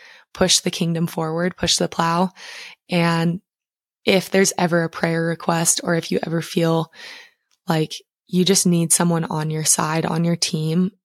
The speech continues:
I am always here. I can keep things anonymous if you want me to reach out to my circle and ask for them to help pray. I do believe that there's,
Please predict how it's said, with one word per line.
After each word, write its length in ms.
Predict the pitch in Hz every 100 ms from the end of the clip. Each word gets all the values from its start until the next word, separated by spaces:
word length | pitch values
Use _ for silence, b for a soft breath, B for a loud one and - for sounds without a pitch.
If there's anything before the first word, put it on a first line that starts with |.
| _ _ _ -
I 180 | 175 175
am 140 | 180
always 380 | - 160 156 -
here. 420 | - 160 156 160
I 140 | - 165
can 320 | - 160 156 B B B B B
keep 240 | - - 180
things 260 | 170 170
anonymous 560 | 175 170 170 175 165 165
if 160 | 165 170
you 120 | 160
want 180 | 160 170
me 80 |
to 80 | 160
reach 260 | 160 160 -
out 140 | 165
to 100 | -
my 100 | 180
circle 540 | 165 - 165 175 170 -
and 400 | 175 160 156 156 B B B B B B _ _ _ _ _ _ _ _ _ - -
ask 300 | 180 160 -
for 220 | - 175 _ _
them 280 | - 170 165
to 60 | 175
help 480 | - - 165 - -
pray. 460 | - 160 160 202 -
I 100 | 180
do 160 | 165
believe 300 | 165 165 170
that 180 | 156 -
there's, 400 | - 165 160 -